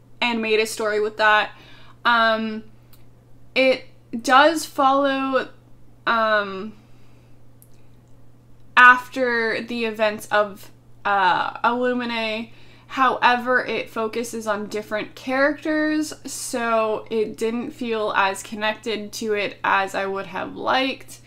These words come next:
Um, so overall, it's just okay. Not my favorite. I still am interested to see what, I think it's Obsidio is, um, about, so I do plan on reading that one, but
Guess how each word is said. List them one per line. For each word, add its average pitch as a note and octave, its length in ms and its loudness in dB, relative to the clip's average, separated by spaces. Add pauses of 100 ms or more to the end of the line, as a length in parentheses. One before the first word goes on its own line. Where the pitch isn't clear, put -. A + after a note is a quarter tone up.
(540)
Um, A3+ 680 0
so - 260 -2
overall, B3 460 2
it's A#3 120 -8
just - 240 -8
okay. E4+ 760 -4 (140)
Not B3 220 0
my B3 140 -4
favorite. A#3 360 -4
I A#3+ 120 -4
still D4+ 480 2
am B3+ 240 -2
interested B3 580 -6
to A#3+ 100 -4
see A3 360 -8
what, G3+ 420 0 (920)
I - 80 -14
think B3+ 180 -4
it's F4 160 -2
Obsidio E4+ 840 0
is, - 540 -8
um, C#4+ 460 0
about, D#4 480 2
so B3 580 -2 (300)
I C4 140 -2
do C4+ 180 0
plan C4+ 240 -2
on A#3+ 100 -4
reading A#3 300 -6
that A#3 200 0
one, A#3+ 300 -2
but F#3+ 320 -2